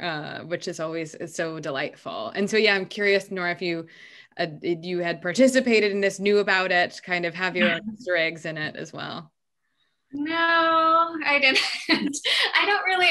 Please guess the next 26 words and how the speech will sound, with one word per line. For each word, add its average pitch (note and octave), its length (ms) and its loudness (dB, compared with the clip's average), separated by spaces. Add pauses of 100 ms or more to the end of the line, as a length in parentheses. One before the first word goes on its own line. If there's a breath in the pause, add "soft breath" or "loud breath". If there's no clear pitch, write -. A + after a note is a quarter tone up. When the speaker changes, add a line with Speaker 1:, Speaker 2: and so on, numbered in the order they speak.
Speaker 2:
I D4 80 2
mean, D4+ 140 4
I D4 160 4
think D4+ 300 0
that D4 120 2
I A#3 140 2
just A3 240 -10
sort A3 140 0
of G3+ 80 0 (2500)
focus A3 680 -2 (400)
on G#3 200 -4
what F#3 140 -2
I'm F3+ 300 -4 (140)
doing, A#3 400 2
I A#3+ 120 2
guess, A#3+ 460 0
unless A3 320 0
it's A3+ 140 -14
something G#3 340 -4
that - 120 -12
she A3+ 160 -2
wants - 560 -8 (160)
me G3 360 -8 (100)
to G#3+ 140 -14
try G3 340 -6
and, F#3 180 -12